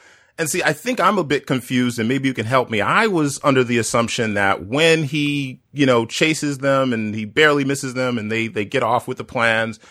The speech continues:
and he's standing there kind of at this, uh, ledge, you know, I guess a force field is, like, covering the opening or whatever, but he basically looks like he's standing on the edge of,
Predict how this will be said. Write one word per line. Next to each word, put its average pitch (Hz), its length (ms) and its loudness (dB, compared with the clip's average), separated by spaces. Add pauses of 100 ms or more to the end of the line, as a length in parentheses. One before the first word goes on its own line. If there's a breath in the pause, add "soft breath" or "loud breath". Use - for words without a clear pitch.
(160 soft breath)
and 107 80 -4
he's 104 100 -4
standing 131 420 2
there 117 180 2
kind 113 220 -2
of 107 200 -6
at 110 200 -2
this, 107 240 -6
uh, 101 260 0
ledge, 101 720 0
you 104 80 -8
know, 85 300 -4 (300 soft breath)
I 110 60 -2
guess 107 160 -2
a 120 40 -4
force 104 320 -2
field 92 320 -2
is, 92 220 -4
like, 92 220 -2
covering 90 600 -2
the 85 140 -2
opening 82 300 -2
or 78 40 -6
whatever, 82 280 -4
but 82 100 -8
he 85 100 -4
basically 85 420 -2
looks 95 160 -4
like 90 100 -2
he's 95 120 -6
standing 107 280 -2
on 95 100 -2
the 98 100 -2
edge 87 120 -4
of, 87 80 -12